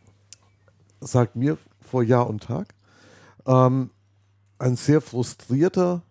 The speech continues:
ähm, ThinkPad-Verkäufer, sagt, „Wir haben so tolle Tools auf diesen Maschinen und wenn wir die Maschinen dann an die Kunden liefern,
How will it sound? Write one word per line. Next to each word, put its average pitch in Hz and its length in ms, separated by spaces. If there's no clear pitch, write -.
ähm, 123 480
ThinkPad-Verkäufer, 175 920
sagt, 131 220
„Wir 135 100
haben 139 160
so 165 260
tolle 180 340
Tools - 300
auf 127 140
diesen 117 300
Maschinen 113 520
und 143 440
wenn 147 240
wir 160 80
die 139 120
Maschinen 147 440
dann 147 160
an 143 160
die 139 80
Kunden 160 440
liefern, 123 480